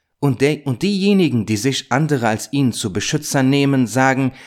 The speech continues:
wenn wir diese anbeten, dann tun wir das nur,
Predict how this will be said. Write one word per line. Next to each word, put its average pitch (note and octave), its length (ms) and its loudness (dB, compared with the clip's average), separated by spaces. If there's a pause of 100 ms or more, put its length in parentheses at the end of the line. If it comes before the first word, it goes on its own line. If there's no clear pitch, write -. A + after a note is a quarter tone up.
(220)
wenn C3+ 240 2
wir D3 140 4
diese C#3 320 2
anbeten, C#3+ 500 -2
dann A#2+ 220 0
tun B2+ 260 0
wir A#2+ 140 2
das A#2 240 -2
nur, B2+ 400 0